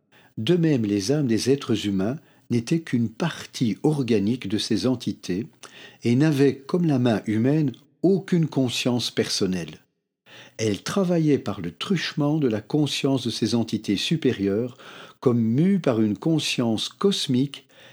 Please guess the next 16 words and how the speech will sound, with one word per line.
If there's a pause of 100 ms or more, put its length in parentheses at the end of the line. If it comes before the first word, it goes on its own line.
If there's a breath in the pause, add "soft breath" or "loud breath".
(140 loud breath)
et
façonnaient
ainsi
les
préfigurations
de
leurs
organes
sensoriels. (1500)
À
leur
tour,
ces
archétypes
devenaient
créateurs,